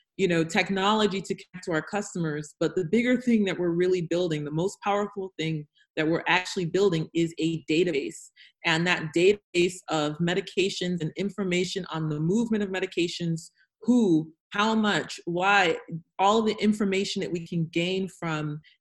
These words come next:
keeping a good database and, and tracking, um, our, uh,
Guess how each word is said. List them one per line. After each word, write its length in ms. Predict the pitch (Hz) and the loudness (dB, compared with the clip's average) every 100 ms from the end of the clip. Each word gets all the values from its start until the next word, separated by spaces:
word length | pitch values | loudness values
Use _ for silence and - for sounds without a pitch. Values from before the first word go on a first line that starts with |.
| _ | _
keeping 400 | - 208 208 214 | -4 0 2 2
a 80 | 190 | 0
good 300 | 170 180 165 | 0 0 2
database 520 | 170 175 175 170 160 165 | 2 2 2 0 0 -2
and, 200 | - 156 - | -6 -6 -6
and 180 | 156 151 | -8 -8
tracking, 800 | - 175 185 190 185 175 170 170 _ _ - | 0 2 2 0 -2 -2 -4 -10 _ _ -2
um, 380 | 160 151 156 - | 0 0 -2 -4
our, 120 | 160 160 - - | -8 -8 -10 -6
uh, 320 | 156 147 156 | -4 -4 -6